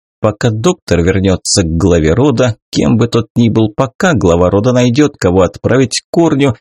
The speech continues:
пока посланник доберется до Гоши, пока Гоша сообразит, как помочь мне, пока доставит свои указания до Зака, пока среагирует Зак.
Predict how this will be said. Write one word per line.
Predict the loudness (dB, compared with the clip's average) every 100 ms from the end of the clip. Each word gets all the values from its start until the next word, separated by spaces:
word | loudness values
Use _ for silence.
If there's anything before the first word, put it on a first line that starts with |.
| _ _
пока | -4 -4 -2 -4 0
посланник | -2 -2 -4 0 2 2
доберется | 0 0 2 0 0 -2
до | 0 -2
Гоши, | 0 -2 0 0 -2 -2
пока | -6 -2 -4
Гоша | -2 0 0 0
сообразит, | 0 0 0 0 2 0 -2 _
как | -4 -4 -8 -4
помочь | 0 0 0 0 0
мне, | 0 0 -2 -12 _
пока | -4 -2 -2 -2
доставит | 0 -2 0 0 0 -2
свои | -4 0 2 2
указания | 2 0 -2 0 0 0 0
до | 0 0 0
Зака, | 0 -2 0 -2 -4
пока | -6 -6 -4 -4
среагирует | -2 0 0 0 0 2 2 0
Зак. | 0 0 -2 -4